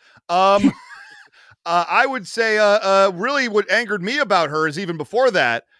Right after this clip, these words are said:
um, she's cock blocking, but also, uh, he's offered Groovy Fudge.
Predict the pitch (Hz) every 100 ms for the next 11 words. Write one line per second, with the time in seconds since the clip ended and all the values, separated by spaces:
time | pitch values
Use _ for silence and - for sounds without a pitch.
0 | _ _ 156 143 139 139 135 - 190 170
1 | - 233 247 202 170 151 156 151 160 233
2 | 240 262 240 196 175 175 175 156 226 277
3 | 254 254 220 220 156 156 202 247 175 202
4 | - 190 214 139 92 85 -